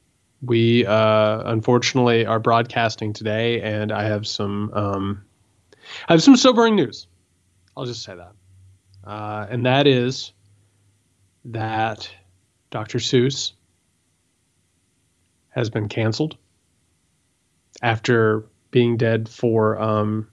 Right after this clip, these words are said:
check my notes, uh, thirty years. He has been canceled.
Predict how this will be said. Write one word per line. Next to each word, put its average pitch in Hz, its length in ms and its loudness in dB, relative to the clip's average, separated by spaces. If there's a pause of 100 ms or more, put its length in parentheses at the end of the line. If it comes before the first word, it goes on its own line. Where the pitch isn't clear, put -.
(540)
check - 260 -8
my 107 80 -4
notes, 104 320 -8 (960)
uh, 104 340 -6
thirty 143 300 6
years. 123 340 4 (1300)
He 127 160 -4
has 117 180 -2
been 107 220 -2
canceled. 165 500 2